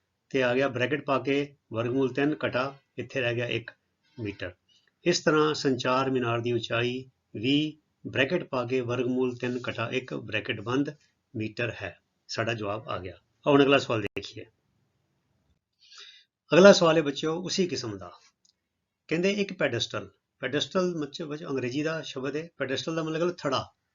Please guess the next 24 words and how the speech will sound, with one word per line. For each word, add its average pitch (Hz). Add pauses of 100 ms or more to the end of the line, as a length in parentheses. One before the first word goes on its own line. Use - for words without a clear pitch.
(100)
ਇੱਕ 135
ਉੱਚਾ 131
ਥੜਾ 120
ਕਹਿ 101
ਲਓ। 92 (680)
ਇੱਕ 190
ਪੈਡੈਸਟਲ 175
ਦੇ 160
ਸਿਖਰ 156
ਤੇ 147 (140)
ਇੱਕ 139 (500)
ਇੱਕ 196
ਪੁਆਇੰਟ 147 (100)
ਛੇ 139
ਮੀਟਰ 127
ਉੱਚੀ 135
ਮੂਰਤੀ 120
ਲੱਗੀ 113
ਹੋਈ 110
ਹੈ। 104 (1000)
ਉੱਥੇ 165
ਬੱਚੋ 160
ਟਾਵਰ 139
ਸੀਗੀ, 156